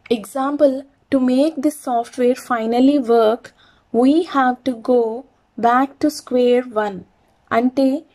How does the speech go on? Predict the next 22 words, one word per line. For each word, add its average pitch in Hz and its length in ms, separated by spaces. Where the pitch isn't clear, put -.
ఈ 269 40
సాఫ్ట్‌వేర్ 254 600
చివరకు 262 400
పనిచేయడానికి 226 840
మనం 233 260
తిరిగి 247 400
దీనిని 240 400
ప్రారంభించాలి. 220 880
Next - 320
one, 214 120
up 262 240
in 247 80
the 262 120
air. 214 200
Up 269 120
in 247 140
the 247 80
air 202 160
means 269 280
something 277 440
that 262 200
is 254 120